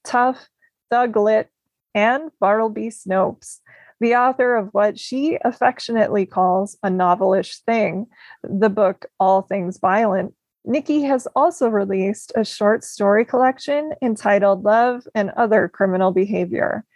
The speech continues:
And last fall, one of her outstanding pieces appeared in the prestigious Best American Mystery and Suspense Stories Anthology of twenty twenty-one,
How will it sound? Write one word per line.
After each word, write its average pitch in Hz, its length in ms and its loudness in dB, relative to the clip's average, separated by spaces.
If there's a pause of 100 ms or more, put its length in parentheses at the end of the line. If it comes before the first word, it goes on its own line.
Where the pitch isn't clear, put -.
(280)
And 220 200 2
last 233 320 0
fall, 240 360 2
one 220 200 0
of 214 140 0
her 202 280 0
outstanding 226 680 -2
pieces 190 680 -4
appeared 247 680 -2
in 208 160 -2
the 202 80 -2
prestigious 208 840 -2
Best 196 540 -4
American 202 640 -2
Mystery 247 720 -2
and 233 240 0
Suspense 226 580 -2
Stories 185 520 2
Anthology 202 760 0
of 202 200 -2
twenty 247 320 0
twenty-one, 208 720 0